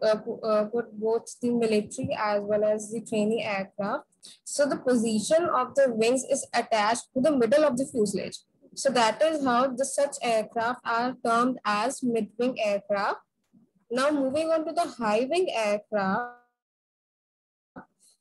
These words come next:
So as you can see in these pictures, the wings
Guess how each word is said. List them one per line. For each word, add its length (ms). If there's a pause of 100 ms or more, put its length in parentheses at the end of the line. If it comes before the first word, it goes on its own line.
(120)
So 240
as 240
you 80
can 240
see 320
in 140
these 160
pictures, 680 (200)
the 300 (100)
wings 260